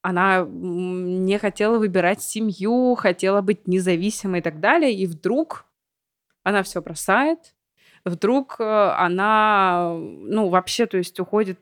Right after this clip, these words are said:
вообще не туда. Ну, то есть она меняется колоссально, просто катастрофически, и даже не показывают, почему. Ну, то есть для меня до сих пор остается загадка, почему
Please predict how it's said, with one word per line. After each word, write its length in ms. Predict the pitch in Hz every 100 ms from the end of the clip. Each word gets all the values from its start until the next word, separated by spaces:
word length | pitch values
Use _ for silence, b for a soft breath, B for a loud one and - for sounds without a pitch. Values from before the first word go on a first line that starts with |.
| -
вообще 300 | 180 - 202
не 160 | 208
туда. 260 | 196 180 196
Ну, 140 | 226
то 80 | 226
есть 220 | 220 - B B B B B _ _
она 320 | - 233 262 285
меняется 540 | 262 254 247 240 226
колоссально, 680 | - 214 208 - 190 165 160
просто 320 | 190 196 -
катастрофически, 1080 | 196 196 185 202 - 214 - 185 190 - 185
и 180 | - 220
даже 280 | 233 233 233
не 140 | 240
показывают, 680 | 240 233 240 208 208 220 -
почему. 600 | 240 - 233 220 165 -
Ну, 120 | 208 220
то 80 | 196
есть 240 | 190 -
для 140 | - 214
меня 220 | 220 311
до 100 | 294
сих 220 | - 226
пор 160 | 262 277
остается 600 | - 233 247 - 190 175
загадка, 460 | 185 208 185 -
почему 720 | - - - 190 190 294 247